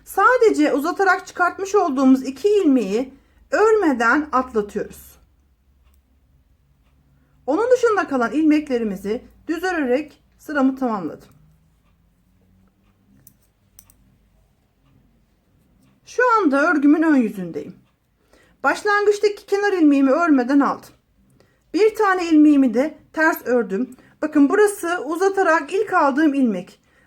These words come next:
Bu ilmeğimi tersten girerek yanındaki ters ilmek ile birlikte ikisini düz örer gibi kesiyorum.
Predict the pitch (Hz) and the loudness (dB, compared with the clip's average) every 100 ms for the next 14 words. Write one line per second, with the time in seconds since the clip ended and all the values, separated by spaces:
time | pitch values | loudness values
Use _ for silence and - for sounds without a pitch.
0 | - 392 494 494 427 320 262 302 320 294 | -4 0 2 2 2 4 2 0 -2 -2
1 | 302 294 415 480 415 294 208 208 - - | -2 -4 -2 2 2 0 -4 -6 -12 -20
2 | - 277 330 403 392 - 262 254 262 - | -4 2 2 2 -2 -2 2 0 0 -18
3 | _ _ _ - 370 440 403 392 349 302 | _ _ _ -2 0 0 -4 -2 -4 -2
4 | 302 285 247 311 269 277 - 233 220 240 | -2 -2 0 0 -2 -4 -6 -6 -2 -2
5 | 302 320 - 320 381 339 277 247 294 311 | -2 -4 -12 -10 -10 -2 0 2 0 -4
6 | _ _ 226 302 427 415 415 427 403 339 | _ _ -4 0 0 0 0 0 0 -4
7 | 320 349 359 _ _ _ - 226 226 240 | -4 -6 -8 _ _ _ -8 -8 -4 -6
8 | 175 | -6